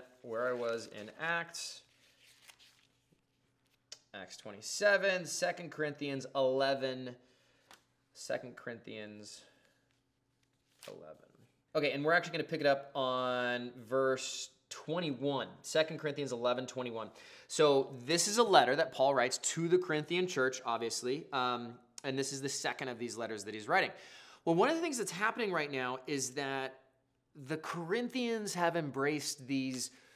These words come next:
super apostles, uh, these guys that come in and tote themselves as being all that as apostles. And unfortunately, Paul has to prove himself,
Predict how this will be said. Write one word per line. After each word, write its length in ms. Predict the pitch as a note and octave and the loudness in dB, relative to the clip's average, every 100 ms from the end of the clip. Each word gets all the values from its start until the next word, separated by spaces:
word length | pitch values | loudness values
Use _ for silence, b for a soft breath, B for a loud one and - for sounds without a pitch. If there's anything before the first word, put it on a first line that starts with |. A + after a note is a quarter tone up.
| B | B
super 800 | - - - G#3+ C4 B3 G3 F#3 E3+ | 0 4 6 6 4 4 4 2 2
apostles, 760 | - D#3 A#2+ - - - - B B B _ | 2 2 2 0 -4 -8 -8 B B B _
uh, 320 | C#3+ C#3+ C#3 C3 C#3 | 2 4 4 2 0
these 220 | D3 B2+ | -2 4
guys 360 | E3 F3+ E3+ | 8 8 8
that 140 | D#3 - | 4 0
come 260 | D3+ D3+ D3+ | 0 0 2
in 300 | D3 D3 C#3 C#3+ | 0 0 -4 -4
and 420 | C3+ C3+ C3+ C3+ | -2 -2 -2 -2
tote 340 | - G3+ D#3+ | 4 6 6
themselves 580 | D#3 C#3+ - C#3+ C#3+ B2+ | 0 -2 2 2 2 0
as 120 | B2+ | -4
being 340 | A2 C3+ B2+ B2 - | -2 -2 -2 -6 -2
all 320 | D#3+ E3 C#3+ B2 | 6 6 6 4
that 360 | C3 A#2 - - | 4 2 0 -4
as 200 | B2+ A2+ | -4 -4
apostles. 640 | - A2 G2+ - G#2+ - - | -2 0 0 -4 -8 -8 -4
And 360 | C3+ C3+ C3 B2+ B B B B B B B B _ _ D#3+ | -2 -2 -2 -8 B B B B B B B B _ _ 2
unfortunately, 720 | F3 - F3+ B3 A#3+ G#3+ F3+ | 2 4 6 6 4 2 0
Paul 480 | F#3 F#3 F3+ F3+ D#3+ | 2 8 8 8 4
has 360 | D3+ E3 E3 | 2 0 0
to 100 | - | -4
prove 640 | - - - F3 A3 A3+ E3 | -6 -8 -2 2 2 2 0
himself, 560 | E3 D#3 C#3 C#3+ G#2+ | 0 0 2 2 0